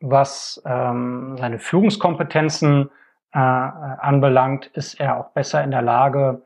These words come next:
ähm, Orientierung zu schaffen für das Produktentwicklungsteam und, äh, eine sinnstiftende Produktvision zu erstellen.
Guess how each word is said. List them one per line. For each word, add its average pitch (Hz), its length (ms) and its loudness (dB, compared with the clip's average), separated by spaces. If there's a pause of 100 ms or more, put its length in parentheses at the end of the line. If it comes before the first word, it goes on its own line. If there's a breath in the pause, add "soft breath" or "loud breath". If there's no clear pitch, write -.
(400 soft breath)
ähm, 127 300 -4
Orientierung 143 640 4
zu 170 160 -4
schaffen 160 400 0
für - 80 -4
das 147 200 0
Produktentwicklungsteam 139 1200 0
und, 131 500 -2
äh, 156 60 -2
eine 131 380 2
sinnstiftende 131 680 0
Produktvision 120 800 -2 (480 loud breath)
zu 123 500 0 (100)
erstellen. 117 640 -2